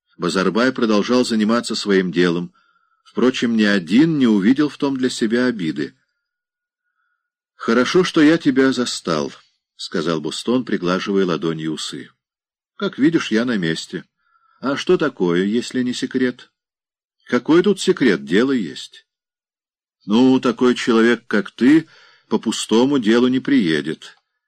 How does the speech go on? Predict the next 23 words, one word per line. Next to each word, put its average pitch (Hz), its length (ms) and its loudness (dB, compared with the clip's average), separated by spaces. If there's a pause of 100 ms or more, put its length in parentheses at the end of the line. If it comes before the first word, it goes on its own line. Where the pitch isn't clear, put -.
(140)
надменно 92 580 -2
проронил 85 560 -4
Базарбай. 76 680 -8 (1040)
«Верно 123 320 0
я 143 180 2
говорю?» 139 400 0 (640)
«Верно». 69 480 -8 (1300)
«Тогда 113 340 0
слезай 170 400 2
с - 80 -4
коня, 147 420 0 (260)
если 92 380 -2
по 104 180 -2
делу 80 260 -2
прибыл». 73 400 -6 (1900)
Бостон 110 460 -2
молча 127 340 0
спешился, 104 800 -4 (480)
привязал 104 500 2
Дон 113 220 0
Кулюка 110 460 0
к - 80 -16
коновизи. 80 640 -6